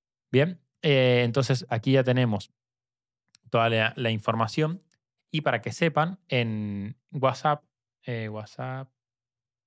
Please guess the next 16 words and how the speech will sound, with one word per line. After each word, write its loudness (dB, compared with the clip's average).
comunidades, -12
¿cuántos -14
grupos -14
pueden -14
haber -20
dentro? -10
Voy -4
a -6
mirarlo -4
simplemente -6
por -4
saber, -2
em, -2
pero 6
en 2
teoría, 2